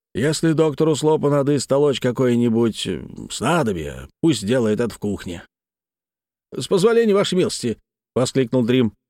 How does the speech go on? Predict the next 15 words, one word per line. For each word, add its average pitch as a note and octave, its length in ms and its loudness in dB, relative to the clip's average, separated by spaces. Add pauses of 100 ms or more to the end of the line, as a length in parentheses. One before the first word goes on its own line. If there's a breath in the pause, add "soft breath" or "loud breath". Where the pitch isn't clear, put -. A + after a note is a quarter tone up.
(140)
«это G#3 220 2
только A3+ 400 2
две G#3+ 320 2
осадные G3+ 640 2
мортиры A3 520 2
для C#3 280 0
будущей G3 500 0
летней E3+ 300 0
кампании. G#3+ 680 0 (440)
Я A2+ 160 -2
их B2 140 0
сделал B2 460 0
из C#3+ 160 0
пары C3 340 -2
ботфортов, B2+ 680 -4